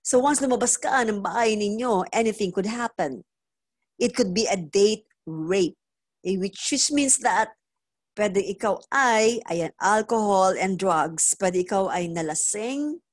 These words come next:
or nilasing. Pwede ikaw ay nag-drugs or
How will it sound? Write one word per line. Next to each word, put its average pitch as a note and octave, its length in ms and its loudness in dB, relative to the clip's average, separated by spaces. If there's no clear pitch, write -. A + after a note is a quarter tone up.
or G3 360 2
nilasing. G3 1200 0
Pwede G#3 320 2
ikaw G3 320 0
ay E3 160 -4
nag-drugs G#3+ 960 -2
or B3 640 2